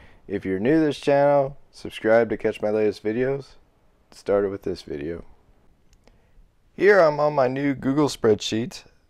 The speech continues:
I have it named Web App Login Email. I have a header record of first name, last name, street address,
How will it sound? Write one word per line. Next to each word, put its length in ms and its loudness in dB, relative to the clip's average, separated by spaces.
I 80 -6
have 240 -2
it 140 -6
named 440 -4
Web 420 2
App 280 0
Login 580 -2
Email. 640 -4
I 140 -8
have 220 -4
a 80 -4
header 320 0
record 560 -4
of 280 -6
first 380 -6
name, 300 -8
last 320 -6
name, 280 -10
street 360 -4
address, 600 -4